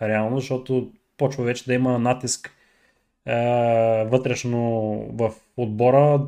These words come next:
дали ще да могат да му вземат колкото се може повече пари, а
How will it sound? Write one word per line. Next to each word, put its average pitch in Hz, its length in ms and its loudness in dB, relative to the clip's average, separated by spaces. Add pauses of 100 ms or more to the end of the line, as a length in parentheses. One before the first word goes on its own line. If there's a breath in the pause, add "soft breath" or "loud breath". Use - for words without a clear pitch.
(120)
дали 127 220 2
ще - 200 -8
да 127 80 4
могат 127 240 6
да 127 40 0
му 123 60 4
вземат 127 240 0
колкото 127 220 0
се 117 60 -2
може 117 240 -4
повече 117 360 -2
пари, 110 240 0
а 143 220 4